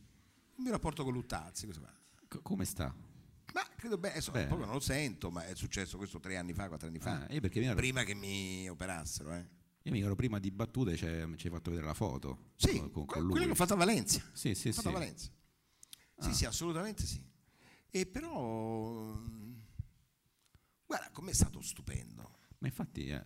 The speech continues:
Speaker 2: se, se
Speaker 1: Ma
Speaker 2: lo
Speaker 1: lo vogliamo
Speaker 2: senti,
Speaker 1: chiamare? Sai
Speaker 2: se lo
Speaker 1: quelle cose?
Speaker 2: senti, digli, torna, perché
Speaker 1: Torna.
Speaker 2: noi, eh,
Speaker 1: Ma
Speaker 2: siamo,
Speaker 1: no,
Speaker 2: siamo
Speaker 1: adesso no, no, io credo che
Speaker 2: interessati.
Speaker 1: lui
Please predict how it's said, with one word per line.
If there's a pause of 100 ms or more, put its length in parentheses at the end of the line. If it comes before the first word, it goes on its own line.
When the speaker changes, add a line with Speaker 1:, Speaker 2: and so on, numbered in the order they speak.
Speaker 2:
se,
se
Speaker 1:
Ma
Speaker 2:
lo
Speaker 1:
lo
vogliamo
Speaker 2:
senti,
Speaker 1:
chiamare?
Sai
Speaker 2:
se
lo
Speaker 1:
quelle
cose?
Speaker 2:
senti,
digli,
torna,
perché
Speaker 1:
Torna.
Speaker 2:
noi,
eh,
Speaker 1:
Ma
Speaker 2:
siamo,
Speaker 1:
no,
Speaker 2:
siamo
Speaker 1:
adesso
no, (100)
no,
io
credo
che
Speaker 2:
interessati.
Speaker 1:
lui